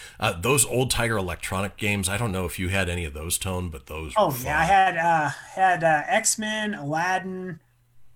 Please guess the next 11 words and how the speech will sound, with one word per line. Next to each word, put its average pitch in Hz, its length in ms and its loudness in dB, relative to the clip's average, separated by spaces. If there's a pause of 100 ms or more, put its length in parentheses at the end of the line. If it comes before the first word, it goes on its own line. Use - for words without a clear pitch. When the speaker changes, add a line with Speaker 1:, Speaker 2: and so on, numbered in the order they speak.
(180)
Speaker 2:
and 160 520 0
I 170 160 -2
think 285 240 -2
I 359 60 2
had 202 420 4
Sonic 202 440 2
the 165 60 -10
Hedgehog 156 500 -4
two, 165 540 0
not 151 320 -6
three. 135 680 -8